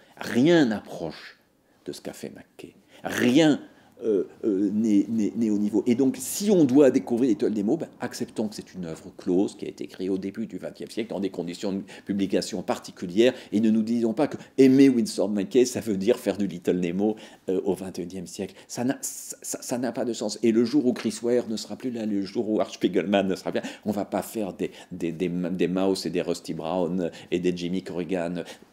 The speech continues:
Non, c'est, c'est, acceptons que voilà, c'est une œuvre personnelle, les œuvres des écrivains.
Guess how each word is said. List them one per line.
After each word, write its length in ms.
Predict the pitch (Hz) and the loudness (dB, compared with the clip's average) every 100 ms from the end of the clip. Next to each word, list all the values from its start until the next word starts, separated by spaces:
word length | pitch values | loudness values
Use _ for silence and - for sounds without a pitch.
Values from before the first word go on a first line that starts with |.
| - - | -20 -2
Non, 360 | 131 139 135 - - | 4 6 4 0 -4
c'est, 300 | - - - | -2 -2 -4
c'est, 220 | - - | -12 -4
acceptons 560 | 127 120 147 117 175 170 | 0 2 4 4 4 2
que 220 | - - - _ _ 123 | 2 -2 -4 _ _ 0
voilà, 220 | 143 123 | 2 2
c'est 200 | - - | -2 -6
une 180 | 107 117 | -2 -2
œuvre 240 | 110 - - | -4 -10 -12
personnelle, 640 | 131 - 113 131 147 143 | -10 -6 -2 2 2 2
les 280 | 95 95 95 | -2 -4 -2
œuvres 120 | 104 | -2
des 180 | 95 90 | -2 -6
écrivains. 240 | 101 107 | -6 -8